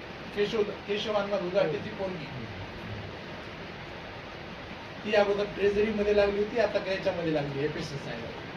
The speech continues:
मीच तिला म्हणलं, "बा, हे, ते, ते, ती ट्रेझरी मध्ये होती, तर यांचा पगार तिथून होते ट्रेझरी मधून, तिच्याकडे जात होतो मी,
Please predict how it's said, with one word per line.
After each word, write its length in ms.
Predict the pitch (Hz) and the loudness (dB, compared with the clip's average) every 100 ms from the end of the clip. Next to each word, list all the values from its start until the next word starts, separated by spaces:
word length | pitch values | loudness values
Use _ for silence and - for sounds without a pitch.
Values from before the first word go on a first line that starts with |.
| - - - 190 | -10 -10 -8 -2
मीच 220 | 220 220 | -2 0
तिला 180 | 214 190 | 2 2
म्हणलं, 340 | 185 175 160 | 4 2 2
"बा, 80 | 156 | 2
हे, 400 | 156 147 156 156 - - - - | 2 2 0 -2 -2 -10 -10 -6
ते, 300 | 180 170 147 | -2 0 0
ते, 240 | 165 160 | -2 -2
ती 240 | 143 214 202 | -2 -4 -2
ट्रेझरी 400 | 196 208 226 233 | 6 8 10 8
मध्ये 300 | 226 226 226 | 6 4 4
होती, 360 | 220 233 277 - - - | 4 2 -2 -4 -10 -4
तर 60 | 175 | 4
यांचा 280 | 196 220 208 | 4 6 4
पगार 300 | 220 226 220 | 8 6 6
तिथून 300 | 226 208 202 | 2 0 0
होते 220 | 185 156 | 2 0
ट्रेझरी 380 | 175 170 170 160 | 2 2 2 0
मधून, 280 | 151 127 - - - - - | 0 -4 -6 -8 -10 -8 -4
तिच्याकडे 340 | 202 202 185 | 2 6 8
जात 140 | 175 185 | 8 6
होतो 240 | 170 | 4
मी, 60 | 156 | -2